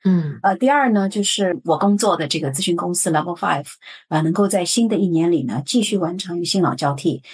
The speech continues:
Speaker 2: 继续呢，
Speaker 1: 嗯。
Speaker 2: 稳步成长。第三呢，就是希望我和 Poi 你在一起啊，就是我们能够把柠檬变成柠檬水播客做得更加有意义，能够真正地帮助到更多这种渴求商业知识的人。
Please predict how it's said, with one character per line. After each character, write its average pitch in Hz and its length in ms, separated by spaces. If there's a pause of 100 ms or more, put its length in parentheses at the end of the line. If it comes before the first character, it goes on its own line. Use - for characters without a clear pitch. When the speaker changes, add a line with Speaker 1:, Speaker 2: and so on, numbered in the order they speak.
(180)
Speaker 2:
继 208 180
续 185 200
呢， 165 100
Speaker 1:
嗯。 156 80
Speaker 2:
稳 131 120
步 175 140
成 147 260
长。 - 260 (420)
第 254 100
三 269 220
呢， 247 100
就 226 160
是 202 280
希 202 160
望 196 120
我 147 120
和 165 260
Poi 175 480
你 143 240
在 180 140
一 175 100
起 - 180
啊， 139 200 (260)
就 202 80
是 190 140
我 156 80
们 165 100
能 156 100
够 180 140
把 - 200
柠 160 180
檬 170 120
变 180 200
成 165 180
柠 165 100
檬 175 140
水 196 160
播 156 240
客 165 140
做 170 120
得 151 100
更 214 200
加 208 160
有 170 160
意 165 80
义， - 340 (260)
能 170 140
够 170 240
真 220 220
正 208 100
地 175 120
帮 190 200
助 196 160
到 151 240
更 175 220
多 160 300
这 170 100
种 151 180
渴 143 220
求 139 240
商 170 220
业 139 100
知 180 140
识 196 160
的 - 80 (100)
人。 - 240